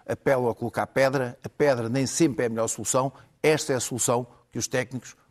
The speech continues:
que o conhecimento científico nos sugeriu e está, está praticamente concluído para este ano, porque este é o tempo certo para o fazer, porque a partir daqui a ondulação aumenta e as dragas não podem funcionar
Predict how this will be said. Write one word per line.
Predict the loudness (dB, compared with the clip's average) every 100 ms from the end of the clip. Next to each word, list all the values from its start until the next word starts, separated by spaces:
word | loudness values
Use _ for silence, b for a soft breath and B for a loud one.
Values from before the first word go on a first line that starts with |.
| -8
que |
o | -6
conhecimento | -4 -6 -4 -4
científico | -4 -4 -4 -6 -4
nos | -2 0 -2
sugeriu | -6 -4 -2 2 2 0 B B B B
e | -4
está, | 0 2 2 -2
está | -4 0 2 2 0
praticamente | -4 -2 -2 -2 -2 -2
concluído | -2 -2 0 -2
para | 0 -2
este | 0 0
ano, | -2 B B
porque | -2 0
este | 0 0
é |
o | -2
tempo | 0 -4 -2
certo | -2 -2 -4 -4
para | -2
o | -2
fazer, | -2 -4 -6 -10 b b b b -2
porque | 0 0 -2
a |
partir | -4 -4 -2
daqui | -4 -2 -4 -4 -2
a |
ondulação | -2 0 0 0 0
aumenta | 0 -4 -4 -8 b b
e | -4
as | -2
dragas | 0 0 0 -2
não | -2 -2
podem | 0 0
funcionar | -2 -4 -4 -2 -2 -2